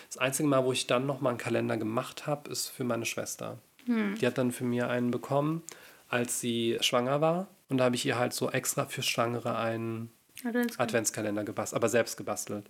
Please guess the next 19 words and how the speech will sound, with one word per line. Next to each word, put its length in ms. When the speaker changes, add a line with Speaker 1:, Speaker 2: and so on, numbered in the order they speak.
Speaker 2:
Hm. 380
Speaker 1:
Also 180
wirklich 200
so 80
mit 140
Geschenken 380
für 140
sie, 240
mit 160
Geschenken 400
schon 260
so 140
fürs, 360
äh, 300
Baby 340
und 160
sowas. 420
Ähm, 380
ja, 260